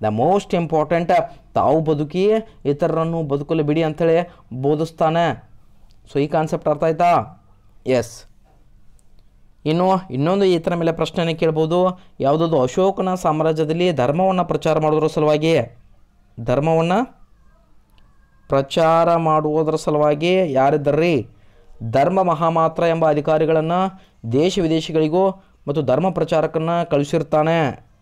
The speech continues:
ಧರ್ಮ ಮಹಾಮಾತ್ರ, ಧರ್ಮ ಮಹಾಮಾತ್ರ.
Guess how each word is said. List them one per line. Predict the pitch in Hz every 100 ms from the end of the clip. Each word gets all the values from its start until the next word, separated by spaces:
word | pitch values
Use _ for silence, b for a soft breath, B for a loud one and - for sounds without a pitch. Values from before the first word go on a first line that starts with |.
| -
ಧರ್ಮ | 117 135 151 170 226 226 _ _ _ _ _ _ _ _ _ _ _ _ _ _ _ _ _ _ _ _ - -
ಮಹಾಮಾತ್ರ, | 123 131 143 143 147 143 139 139 147 151 143 113 - _ _ _ _ _ _ _ _ _ _ _ _ _ _ _ _ _ _ - - - - - - -
ಧರ್ಮ | 117 135 151 165 240 b b b b -
ಮಹಾಮಾತ್ರ. | 123 131 151 156 151 147